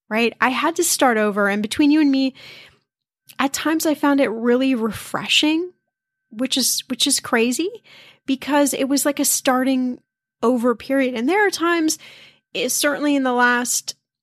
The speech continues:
few years, where I've thought, "Oh, I just, I wanna get rid of all my stuff again. And I just wanna start over," not painfully and not in a lot of debt. But, uh, that feeling was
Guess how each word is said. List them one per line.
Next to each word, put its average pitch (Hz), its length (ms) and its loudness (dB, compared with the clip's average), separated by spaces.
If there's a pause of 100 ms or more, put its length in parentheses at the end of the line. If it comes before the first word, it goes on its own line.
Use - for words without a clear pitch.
(160)
few 262 240 -2
years, 254 400 0
where 233 140 -2
I've 226 160 0
thought, 247 400 -2 (240)
"Oh, 302 280 0
I 277 140 2
just, - 300 -4 (180)
I 254 60 -4
wanna 302 160 0
get 269 160 0
rid 262 120 4
of 254 80 4
all 254 120 2
my 262 100 2
stuff 247 360 0
again. 254 360 0
And 226 80 -4
I 269 100 4
just 247 300 0
wanna 262 140 0
start 214 320 -2
over," 247 260 0
not 247 300 -2
painfully 247 580 0
and 220 100 -4
not 208 200 -4
in 220 80 -6
a 208 80 -4
lot 202 180 -4
of 196 120 -12
debt. 233 340 -2 (540)
But, 247 380 2 (100)
uh, 226 880 -2 (540)
that 254 180 2
feeling 359 680 4
was 262 220 2